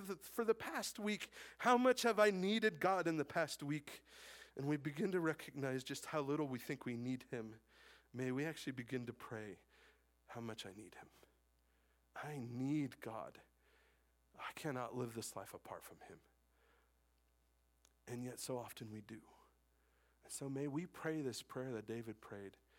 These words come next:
He, let's read it. He says this, "Hear, Lord, when I cry with my voice." God, hear me.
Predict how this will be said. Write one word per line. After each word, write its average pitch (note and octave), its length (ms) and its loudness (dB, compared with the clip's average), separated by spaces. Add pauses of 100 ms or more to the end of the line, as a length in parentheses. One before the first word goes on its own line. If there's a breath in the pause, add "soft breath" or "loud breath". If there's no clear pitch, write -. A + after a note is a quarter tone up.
(140)
He, C#3 120 -2 (180)
let's C#3 220 -4
read C3+ 180 0
it. A#2+ 180 -4
He B2+ 140 -6
says A#2+ 280 -2
this, A2+ 160 -8
"Hear, E3 260 4
Lord, C#3+ 320 0
when B2 120 -2
I B2 120 -4
cry B2 420 -4 (320 loud breath)
with - 160 -6
my A#2 160 -4
voice." G#2 460 -8 (2250)
God, - 300 -8 (200)
hear D3 200 -2
me. A2 160 -10